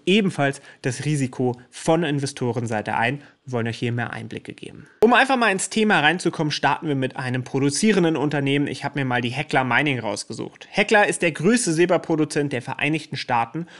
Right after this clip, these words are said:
und hat dort einen Anteil von mehr als fünfundvierzig Prozent der gesamten Silberproduktion im Land. Die produzierenden Operationen, die befinden sich in Alaska, Idaho, aber auch in Kanada, also in Quebec und dann im Yukon.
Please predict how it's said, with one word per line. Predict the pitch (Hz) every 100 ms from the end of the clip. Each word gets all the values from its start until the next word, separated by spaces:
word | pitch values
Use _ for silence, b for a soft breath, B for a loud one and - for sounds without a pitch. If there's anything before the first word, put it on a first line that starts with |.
| B
und | 143 131
hat | 139
dort | 160 175
einen | - 131
Anteil | 101 147 147 131
von | 135 131
mehr | 131
als | - -
fünfundvierzig | - 208 185 165 151 143 -
Prozent | 139 - 123 123
der | 120
gesamten | 123 143 180 - 170
Silberproduktion | 135 151 143 - 135 123 - 127 123 131 B B
im | - 147
Land. | 123 - - - _ B B B
Die | 185
produzierenden | - 202 208 - 269 277 226 202
Operationen, | 165 175 156 151 - 151 185
die | 151
befinden | 143 - 160 151
sich | 135 135
in | 123
Alaska, | 120 135 - - 190 - 135
Idaho, | 151 180 190 208 330 B B
aber | - 165
auch | 165
in | 147 139 127 -
Kanada, | - 202 160 139 196
also | 135 127
in | 123
Quebec | 147 135 165 -
und | 151 139
dann | 131
im | 127
Yukon. | 135 190 - 113